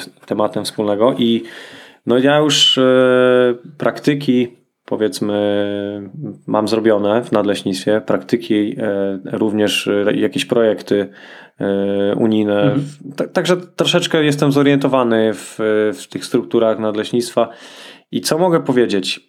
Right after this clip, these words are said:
Speaker 1: pod kątem tutaj naszego biegu? Współpraca przede wszystkim z Nadleśnictwem Cisna układa się bardzo dobrze.
Speaker 2: No oni,
Speaker 1: Oni są
Speaker 2: oni są
Speaker 1: bardzo
Speaker 2: już
Speaker 1: otwarci
Speaker 2: no i
Speaker 1: na
Speaker 2: on-,
Speaker 1: promocję.
Speaker 2: no i oni są przygotowani już na bazie tego,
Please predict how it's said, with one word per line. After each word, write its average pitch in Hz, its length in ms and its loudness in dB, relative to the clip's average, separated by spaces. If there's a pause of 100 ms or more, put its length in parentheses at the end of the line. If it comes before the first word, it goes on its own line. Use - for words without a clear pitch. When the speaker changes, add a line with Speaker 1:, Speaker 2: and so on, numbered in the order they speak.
Speaker 1:
pod 117 180 -2
kątem 139 520 0
tutaj 123 280 0
naszego 117 340 0
biegu? 98 440 -2 (360)
Współpraca 143 880 0
przede 139 260 0
wszystkim 117 400 -2
z 107 40 -2
Nadleśnictwem 107 600 -4
Cisna 107 420 -4 (480)
układa 117 400 0
się 123 140 -2
bardzo 110 280 2
dobrze. 107 400 -2 (260)
Speaker 2:
No 165 160 -2
oni, 185 120 0
Speaker 1:
Oni 120 140 2
są 120 60 4
Speaker 2:
oni 117 100 2
są 120 120 4
Speaker 1:
bardzo 139 240 2
Speaker 2:
już 147 80 4
Speaker 1:
otwarci 139 680 0
Speaker 2:
no 170 80 -6
i 120 60 0
Speaker 1:
na 117 100 4
Speaker 2:
on-, 110 60 -2
Speaker 1:
promocję. 123 480 2
Speaker 2:
no 139 40 2
i 147 40 2
oni 170 80 0
są 185 80 -4
przygotowani 175 600 -6
już 165 300 -6
na 170 140 -8
bazie 165 240 -4
tego, 165 220 -6